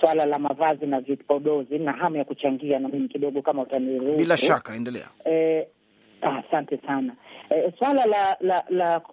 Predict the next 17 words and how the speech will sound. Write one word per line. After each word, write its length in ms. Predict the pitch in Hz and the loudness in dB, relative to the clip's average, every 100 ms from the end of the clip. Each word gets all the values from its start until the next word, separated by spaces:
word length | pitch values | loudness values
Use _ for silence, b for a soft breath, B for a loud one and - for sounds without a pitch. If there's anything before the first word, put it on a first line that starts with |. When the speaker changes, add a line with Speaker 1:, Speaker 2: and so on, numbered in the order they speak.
| - | -2
Speaker 1:
kwamba 320 | - 190 190 | 2 2 2
mtu 280 | 180 214 220 | 0 -2 0
anapaka 560 | 180 170 170 190 190 180 | 0 -2 -2 -4 0 -2
vipodozi, 840 | 160 170 165 175 190 160 190 185 170 | -2 -2 -2 0 -2 -2 -2 0 -2
amevaa 480 | 160 156 165 160 | -2 -6 0 -2
sijui 220 | 165 175 180 | -2 -6 -2
mavazi 400 | 165 165 156 165 | -2 -2 -4 -4
gani 460 | 156 180 180 185 180 180 | 0 0 0 -2 -2 -2
ndo 140 | 165 | -2
amevutiwa, 760 | 165 156 165 160 196 185 180 b b b | -2 -4 -4 -4 0 2 0 b b b
nataka 300 | 202 233 269 | -2 0 0
nikukumbushe 600 | 220 202 196 202 226 208 | 0 -2 -2 -2 -2 0
jambo 280 | 165 156 156 | 0 0 0
moja. 360 | 151 151 135 123 b b b b | -2 -2 -4 -6 b b b b
Kuvutia 720 | 214 208 226 - 302 254 190 | -2 0 -2 0 0 2 2
ni 140 | 175 175 | 0 0
sawa, 220 | 185 175 | 2 2